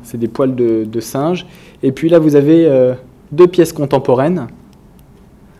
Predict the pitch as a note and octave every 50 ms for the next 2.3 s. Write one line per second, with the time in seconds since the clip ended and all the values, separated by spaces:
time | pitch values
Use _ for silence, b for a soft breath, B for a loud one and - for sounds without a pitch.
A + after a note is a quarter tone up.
0 | B B - A#2+ A#2 B2 C3+ C#3+ C3+ C3 B2 A#2 B2 A#2+ B2 B2 A#2+ B2 C3+ C#3+
1 | C#3+ B2+ A#2+ A#2 A2+ A2+ A2 - - - C3+ B2+ C3 C3+ D3+ E3+ F3+ F#3 F3 D3+
2 | B2 A#2+ A#2 A#2 A#2